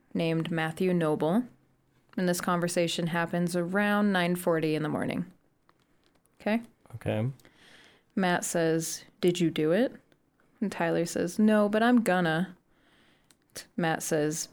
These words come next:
Speaker 1: "Bet?" Question mark. "You really should now. Do it."
Speaker 2: What?
Speaker 1: And Tyler says,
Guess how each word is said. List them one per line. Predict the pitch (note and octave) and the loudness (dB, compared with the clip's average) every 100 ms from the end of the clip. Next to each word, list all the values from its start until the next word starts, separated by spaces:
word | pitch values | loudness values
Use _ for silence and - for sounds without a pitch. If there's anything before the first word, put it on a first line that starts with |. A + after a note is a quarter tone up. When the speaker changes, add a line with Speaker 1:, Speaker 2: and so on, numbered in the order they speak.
| _ | _
Speaker 1:
"Bet?" | - C#3+ G#3+ A#3 B3+ | -2 2 2 0 -10
Question | - B3+ B3 D4 C4+ | -2 0 0 2 2
mark. | C#4 C#4+ C#4+ - _ - | 2 0 -4 -20 _ -2
"You | A3 | 0
really | A#3 C4 C4 | 4 6 4
should | A#3+ A#3 A3 | 4 0 0
now. | F#3 F3+ E3 E3 - _ _ _ _ _ _ | 0 0 0 -2 -8 _ _ _ _ _ _
Do | - F#3+ | 2 2
it." | C#3+ - - _ _ _ _ | 2 -2 -12 _ _ _ _
Speaker 2:
What? | C3+ F#3 A3 - - _ _ _ _ _ _ | 6 6 6 2 -14 _ _ _ _ _ _
Speaker 1:
And | G#3+ G#3 | -4 -2
Tyler | F#3 F3+ F3 | 0 4 4
says, | F3+ F3+ E3+ E3+ F3+ - | 2 2 2 2 2 0